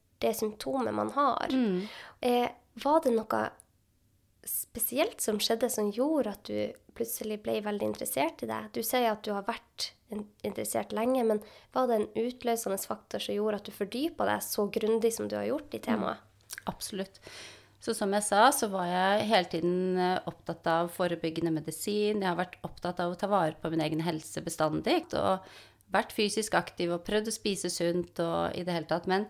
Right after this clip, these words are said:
Speaker 2: allikevel så, i mange år så gikk jeg rundt med en kropp som ikke fungerte. Eh, jeg hadde mange forskjellige symptomer som dukket opp underveis,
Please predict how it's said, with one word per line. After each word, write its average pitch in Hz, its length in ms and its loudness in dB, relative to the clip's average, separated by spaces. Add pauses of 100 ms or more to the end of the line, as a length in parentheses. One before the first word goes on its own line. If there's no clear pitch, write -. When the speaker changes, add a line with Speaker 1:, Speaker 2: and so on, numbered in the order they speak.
(720)
Speaker 2:
allikevel 233 760 4 (300)
så, - 520 2 (1200)
i 240 80 2
mange 233 260 2
år 214 260 8
så - 140 0
gikk 208 160 -2
jeg 202 120 4
rundt 180 180 -2
med 190 120 2
en - 60 -6
kropp - 220 -6
som 196 180 -2
ikke - 340 -8
fungerte. - 520 0 (760)
Eh, 190 460 -2
jeg 190 80 -4
hadde 202 240 -2
mange 196 500 0
forskjellige 185 720 2
symptomer 190 520 -2
som 202 140 0
dukket - 340 -10
opp - 260 2
underveis, 185 560 2